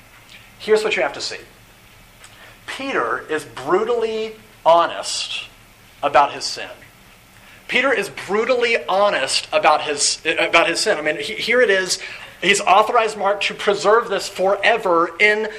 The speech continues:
the Bible. He's quick to his, he's quick to acknowledge his sin because he is so confident in Jesus' love for him. He's just quick to acknowledge it. It's like he doesn't care. It's like the honey badger. He just doesn't care. <laughs> But here's the principle.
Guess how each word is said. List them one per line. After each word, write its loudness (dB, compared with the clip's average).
the 4
Bible. 2
He's -2
quick -6
to -4
his, -4
he's -10
quick -10
to -6
acknowledge -6
his -6
sin -8
because -6
he -8
is 0
so -4
confident -4
in -8
Jesus' -4
love -4
for -6
him. -6
He's -6
just -10
quick -10
to -12
acknowledge -8
it. -6
It's -10
like -2
he -8
doesn't -4
care. -2
It's -16
like -4
the -2
honey -6
badger. -4
He -20
just -6
doesn't -4
care. -4
<laughs> -6
But 8
here's 4
the 0
principle. 2